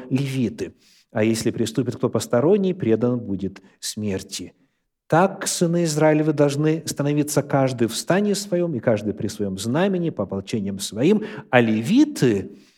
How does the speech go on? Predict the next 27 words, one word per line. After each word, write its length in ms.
должны 520
ставить 460
стан 460
около 420
скинии 520
откровения, 920
чтобы 280
не 140
было 180
гнева 640
на 160
общество 600
сынов 400
Израилевых, 680
и 80
будут 320
левиты 320
стоять 400
на 100
страже 880
у 80
скинии 680
откровения. 800
Скиния — 800
это 200
переносное 640
сооружение 880